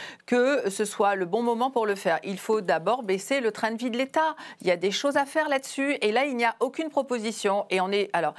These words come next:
on est vraiment dans la caricature de ce nouveau monde. Plus de taxes pour répondre, euh, aux gilets jaunes et au grand débat.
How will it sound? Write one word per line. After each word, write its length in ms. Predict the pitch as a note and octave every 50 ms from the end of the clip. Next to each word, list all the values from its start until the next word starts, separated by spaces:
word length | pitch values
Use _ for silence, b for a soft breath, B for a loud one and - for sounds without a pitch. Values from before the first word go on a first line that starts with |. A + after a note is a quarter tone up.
| B B B B
on 140 | A#3 A#3+
est 100 | C4 C#4
vraiment 540 | C4 B3 B3 D4+ E4 D#4 C#4+ C#4 C#4+ E4+ F#4
dans 120 | D4 A#3+ A3
la 120 | G3 G#3
caricature 880 | - - D#4 D4+ D4 C#4 C#4 - A3+ A3 - - - G3 G3+ A3 C4 C4+ -
de 200 | G3 F3 A3+ B3+
ce 140 | A#3+ - A#3+
nouveau 340 | A3+ G#3+ A3 G3+ G3 G3+ F#3
monde. 320 | F3+ D#3 D3+ C#3+ C#3+ - - _ _ -
Plus 200 | - A3+ B3 A#3
de 100 | C4+ D4
taxes 500 | D4 - F4+ F4 F4+ - - - - - - - - _ -
pour 140 | G3+ F3+
répondre, 440 | G3 G#3+ G#3 G#3 A3+ A3 A3 A3 G3+
euh, 280 | G3 F#3+ F#3 F#3 F3+ E3+ -
aux 100 | F#3+ G3+
gilets 280 | F#3+ A3 G3 G3+ G#3
jaunes 200 | F#3+ G#3+ G#3+ G#3
et 40 | G3
au 60 | F#3+
grand 140 | F3+ F#3 F#3+
débat. 340 | F#3 G3+ G#3 G#3+ C4 E4